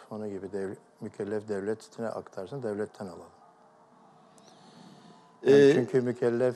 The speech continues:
Speaker 1: ücret vermekten imtina ediyor.
Speaker 2: <laughs> E, tabii bunu, e, bakın,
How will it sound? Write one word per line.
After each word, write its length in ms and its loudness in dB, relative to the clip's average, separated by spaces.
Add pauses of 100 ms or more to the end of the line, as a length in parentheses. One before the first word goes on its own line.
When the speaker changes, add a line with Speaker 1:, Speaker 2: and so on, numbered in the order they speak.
(120)
Speaker 1:
ücret 320 -4
vermekten 380 -4
imtina 300 -8
ediyor. 140 -8
Speaker 2:
<laughs> 100 -8 (600)
E, 40 -10 (520)
tabii 260 2
bunu, 320 4 (180)
e, 200 8
bakın, 380 4